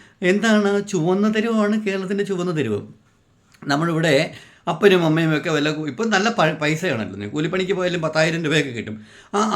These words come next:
ആയിരം രൂപയുടെ എല്ലാ സംഗതികളും മാറ്റി വെച്ചിട്ട് എല്ലാ സംഗതികളും വീട്ടിൽ, എന്താ പറയുക, അപ്പൻ്റെ അമ്മയുടെ സന്തോഷവും സംതൃപ്തിയൊക്കെ മാറ്റി വല്ലപ്പോഴുമൊക്കെ കഞ്ഞി, കഞ്ഞിയും പയറെന്നുള്ള ഘടകമൊക്കെ അവിടെ നിൽക്കണം. അതിനെക്കുറിച്ച് ഞാൻ വരുന്നുണ്ട്. അതൊക്കെ മാറ്റിയിട്ട് പഠിപ്പിക്കാൻ വിടുന്ന എവിടെയാണ്? ബാംഗ്ലൂരിലും,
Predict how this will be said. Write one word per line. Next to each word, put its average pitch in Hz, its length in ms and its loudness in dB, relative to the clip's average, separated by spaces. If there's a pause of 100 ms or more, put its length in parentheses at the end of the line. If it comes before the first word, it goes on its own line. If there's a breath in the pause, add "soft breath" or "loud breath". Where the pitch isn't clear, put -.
ആയിരം 185 280 2
രൂപയുടെ 170 420 0
എല്ലാ 165 540 2
സംഗതികളും 156 460 0
മാറ്റി 143 340 -2
വെച്ചിട്ട് 156 500 -2 (280 loud breath)
എല്ലാ 170 340 4
സംഗതികളും 165 380 -2
വീട്ടിൽ, 151 300 0 (400 loud breath)
എന്താ 151 240 2
പറയുക, 139 300 2
അപ്പൻ്റെ 160 460 0
അമ്മയുടെ 151 320 2
സന്തോഷവും 147 580 -2
സംതൃപ്തിയൊക്കെ 143 580 -4
മാറ്റി 143 320 0
വല്ലപ്പോഴുമൊക്കെ 143 720 -2
കഞ്ഞി, 151 300 0 (280 loud breath)
കഞ്ഞിയും 247 340 2
പയറെന്നുള്ള 220 440 2
ഘടകമൊക്കെ 180 500 0
അവിടെ 156 140 -2
നിൽക്കണം. 143 160 -2
അതിനെക്കുറിച്ച് 180 340 0
ഞാൻ 185 120 0
വരുന്നുണ്ട്. 147 500 0 (300 loud breath)
അതൊക്കെ 214 260 0
മാറ്റിയിട്ട് 170 640 0 (100)
പഠിപ്പിക്കാൻ 160 480 0
വിടുന്ന 165 220 0
എവിടെയാണ്? 147 300 0
ബാംഗ്ലൂരിലും, 131 800 2